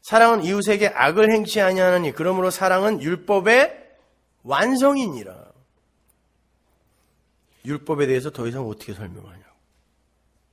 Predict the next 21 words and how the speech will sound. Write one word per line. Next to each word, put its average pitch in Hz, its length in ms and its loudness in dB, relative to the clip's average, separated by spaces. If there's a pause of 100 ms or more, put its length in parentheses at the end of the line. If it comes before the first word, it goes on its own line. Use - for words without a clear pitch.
(160)
그러면 165 420 0 (720)
그렇게 202 380 -2
이제 170 520 -2 (380)
완성이 180 540 2
됐다면, 117 440 -6
하나님의 196 360 2
사랑은 185 320 2
우리에게서 165 420 -2
나오는 160 640 0 (300)
그 170 440 -2 (380)
이웃 175 280 -2
사랑으로 165 520 2
이게 151 160 -4
증명된다고 143 840 0
하는데, 120 540 -8 (580)
그래서 160 220 -4
사랑을 190 640 2 (280)
율법의 156 400 0
완성이라고 143 640 0
하는데, 135 460 2
그래서 165 720 4